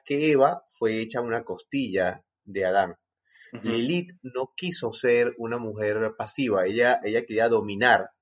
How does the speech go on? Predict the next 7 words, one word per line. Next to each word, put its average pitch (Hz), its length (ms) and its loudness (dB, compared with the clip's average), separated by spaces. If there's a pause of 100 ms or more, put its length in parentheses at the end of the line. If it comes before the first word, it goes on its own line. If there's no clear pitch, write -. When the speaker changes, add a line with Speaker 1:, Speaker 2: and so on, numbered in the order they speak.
(380)
Speaker 2:
Claro. 98 320 4
Speaker 1:
Y 113 340 -4
como 110 440 -2
no 120 200 -6
se 151 80 -2
le 147 80 4
permitió 147 680 0